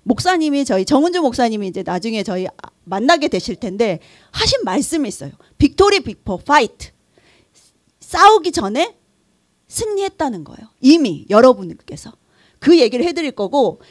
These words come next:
대신 싸워주는 존재가 있어요. 싸움은 어때요? 내가 싸워야 되잖아요.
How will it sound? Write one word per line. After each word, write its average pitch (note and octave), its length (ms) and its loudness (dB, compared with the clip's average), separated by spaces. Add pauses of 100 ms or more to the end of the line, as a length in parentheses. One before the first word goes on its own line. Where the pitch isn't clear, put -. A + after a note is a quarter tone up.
(180)
대신 D#4+ 380 2
싸워주는 F#4 520 4
존재가 A3+ 480 0
있어요. D#3 280 -14 (160)
싸움은 G4+ 480 2
어때요? G3+ 500 -2 (140)
내가 C4 240 6
싸워야 C#4+ 380 2
되잖아요. E3 480 -10